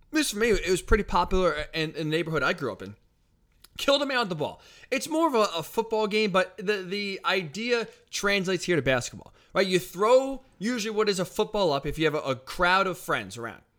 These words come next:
You throw the ball up, whoever catches it, now everyone,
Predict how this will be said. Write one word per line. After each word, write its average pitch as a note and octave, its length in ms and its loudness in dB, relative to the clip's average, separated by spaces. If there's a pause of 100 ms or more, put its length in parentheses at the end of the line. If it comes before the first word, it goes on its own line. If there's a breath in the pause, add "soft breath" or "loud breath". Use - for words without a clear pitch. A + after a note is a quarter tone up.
(140)
You C3 80 -8
throw A3 180 2
the A3+ 80 4
ball G#3 240 4
up, F3+ 240 2 (160 loud breath)
whoever B3 240 6
catches A#3 420 0
it, C#3+ 180 2 (220 soft breath)
now G#3 320 4 (120)
everyone, G3+ 720 2